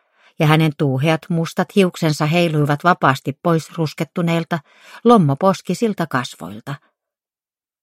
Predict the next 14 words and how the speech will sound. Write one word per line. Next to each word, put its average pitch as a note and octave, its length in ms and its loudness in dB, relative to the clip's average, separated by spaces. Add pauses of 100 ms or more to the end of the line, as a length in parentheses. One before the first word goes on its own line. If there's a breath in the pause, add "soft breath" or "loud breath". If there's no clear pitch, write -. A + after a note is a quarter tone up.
(220)
Parta D#3+ 360 2
oli C#3 160 0
ajamatta, D3 640 -2 (420)
kasvon C#3+ 460 0
piirteet D3 500 -2
olivat C3+ 300 0 (100)
kovat. C3 300 -8 (880)
Kirkkaat D#3 600 0
vaalean D#3+ 480 2
vihreät C#3+ 400 -2
silmät D3 400 0
olisivat D#3+ 440 -2
saattaneet D#3+ 560 0
pehmentää D3 520 0